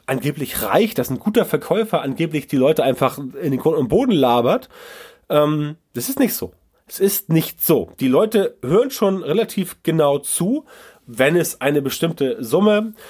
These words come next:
an, äh, Beiträgen, also an, an, an Investitionssumme erreicht, dann hören die schon ganz gut zu. Und, ähm, dann musst du auch entsprechend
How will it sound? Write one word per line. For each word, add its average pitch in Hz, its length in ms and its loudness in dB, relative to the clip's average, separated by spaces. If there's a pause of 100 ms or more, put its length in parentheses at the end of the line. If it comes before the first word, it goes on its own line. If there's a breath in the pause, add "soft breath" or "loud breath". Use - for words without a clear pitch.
(220 loud breath)
an, 147 320 2
äh, 127 180 2
Beiträgen, 175 600 0
also 135 180 -2
an, 123 220 -2
an, 110 220 -6
an 120 160 -8
Investitionssumme 139 720 -2
erreicht, 143 340 0
dann 123 100 0
hören 190 140 4
die - 80 2
schon 165 160 0
ganz 156 180 0
gut 135 160 -4
zu. 220 320 -2 (460 loud breath)
Und, 165 640 2
ähm, 156 300 -4
dann 156 120 4
musst 214 200 4
du 220 60 6
auch 185 100 2
entsprechend 190 600 -2